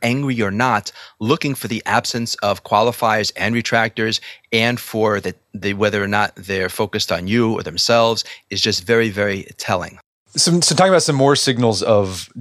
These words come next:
Speaker 2: possible deception. Uh, I thought this was really interesting. People who are deceiving typically do a lot of pontificating and philosophizing. What do you mean by that?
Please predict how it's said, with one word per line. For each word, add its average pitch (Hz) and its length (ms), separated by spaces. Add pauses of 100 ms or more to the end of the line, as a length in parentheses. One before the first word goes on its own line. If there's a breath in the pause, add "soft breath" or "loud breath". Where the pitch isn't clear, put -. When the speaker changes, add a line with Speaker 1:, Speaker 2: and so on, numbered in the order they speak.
(300)
Speaker 2:
possible 120 340
deception. 101 760 (100)
Uh, 110 140
I 123 80
thought 175 100
this 135 140
was 113 100
really 120 220
interesting. 104 500 (160)
People 151 300
who 127 560
are 101 640 (200)
deceiving 101 920 (640 soft breath)
typically 185 540
do 127 160
a 117 140
lot 113 120
of 98 180
pontificating 120 920
and 95 120
philosophizing. 87 880
What 107 140
do 135 40
you 113 60
mean 92 220
by 50 160
that? 50 260